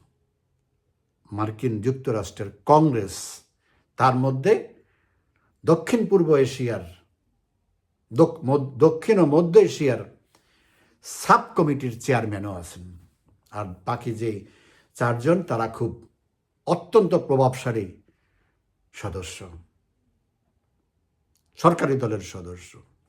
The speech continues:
এখন ডাস্টবিন শফিককে প্রশ্ন করা হয়েছিল এক সাংবাদিক,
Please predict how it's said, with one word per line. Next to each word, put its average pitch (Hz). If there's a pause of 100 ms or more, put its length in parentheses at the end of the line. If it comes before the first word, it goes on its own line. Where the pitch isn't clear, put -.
(3750)
এখন 151
ডাস্টবিন 151
শফিককে 202
প্রশ্ন 165
করা 147
হয়েছিল 131
এক 127
সাংবাদিক, 107